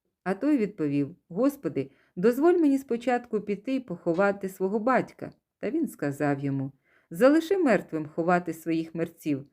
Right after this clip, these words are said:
а ти йди та сповіщай Боже царство".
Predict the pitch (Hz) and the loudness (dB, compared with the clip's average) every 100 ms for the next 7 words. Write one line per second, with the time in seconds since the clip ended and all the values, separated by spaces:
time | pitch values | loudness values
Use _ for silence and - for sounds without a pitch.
0 | _ _ - 196 226 - 330 320 - _ | _ _ -2 0 2 2 2 0 -12 _
1 | 175 175 214 349 349 180 - 151 156 - | -4 0 4 4 2 -4 -4 -4 -4 -2
2 | 233 190 165 175 151 - 151 135 139 - | 0 2 0 0 -2 -6 -2 -2 -4 -10
3 | 135 | -12